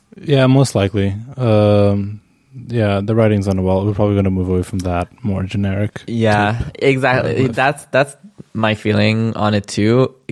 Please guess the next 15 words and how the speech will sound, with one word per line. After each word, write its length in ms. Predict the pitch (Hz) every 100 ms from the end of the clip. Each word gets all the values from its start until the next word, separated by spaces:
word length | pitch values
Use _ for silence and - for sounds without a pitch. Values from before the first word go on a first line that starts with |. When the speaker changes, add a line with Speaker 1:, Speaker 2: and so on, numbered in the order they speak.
| -
Speaker 2:
Comparing 580 | 117 107 - 117 123 131
it 140 | 135
to 120 | - 113
the 160 | 104
other 200 | 104 104
one, 140 | 123 131
like, 160 | 117 107
there's 120 | 113
just 120 | 123
something 300 | 135 127 117
so 500 | - - 127 147 190
good 440 | 120 113 104 101 101
about 760 | 107 107 104 101 104 104 104 -
the, 460 | 107 104 101 104 - - - - _ - - -
the 500 | - 110 104 98